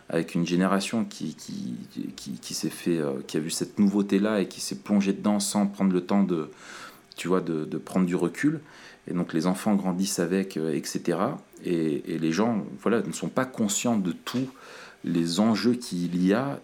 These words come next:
et des choses que tu, certains se permettent sur les écrans,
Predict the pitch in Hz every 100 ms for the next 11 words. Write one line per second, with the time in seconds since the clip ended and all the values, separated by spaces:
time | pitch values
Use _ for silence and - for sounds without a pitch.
0 | - 87 82 80 - 101 - - - -
1 | - - - - 95 - - 85 104 113
2 | - 82 80 78 87 - 113